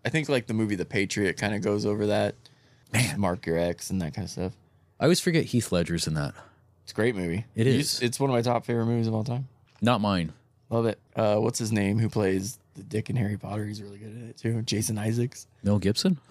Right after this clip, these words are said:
Speaker 1: <clears throat> No, Mel Gibson's good in that movie, too. That, that's probably my favorite Mel Gibson movie. Maybe Lethal Weapon four.
Speaker 2: Better than What Women Want.
Speaker 1: I don't know. That's a great one. And I
Speaker 2: <laughs>
Speaker 1: know you're joking, but I'm not.
Speaker 2: <laughs>
Speaker 1: But, yeah.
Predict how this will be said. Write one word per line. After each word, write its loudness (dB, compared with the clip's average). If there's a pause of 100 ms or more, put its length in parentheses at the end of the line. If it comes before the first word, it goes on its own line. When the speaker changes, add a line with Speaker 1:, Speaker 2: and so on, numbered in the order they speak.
(120)
Speaker 1:
<clears throat> 4
No, 2
Mel 4
Gibson's 0
good -2
in -2
that -4
movie, -16
too. -2
That, 2
that's 2
probably 6
my 2
favorite 2
Mel 2
Gibson -2
movie. 0 (640)
Maybe 4
Lethal 2
Weapon 0
four. 0
Speaker 2:
Better 6
than 4
What 0
Women 4
Want. 4 (380)
Speaker 1:
I 6
don't 4
know. 6
That's 6
a 6
great 6
one. 4
And 6
I 6
Speaker 2:
<laughs> 0
Speaker 1:
know 6
you're 6
joking, 4
but 2
I'm 2
not. 0 (220)
Speaker 2:
<laughs> 0 (720)
Speaker 1:
But, -10
yeah. -8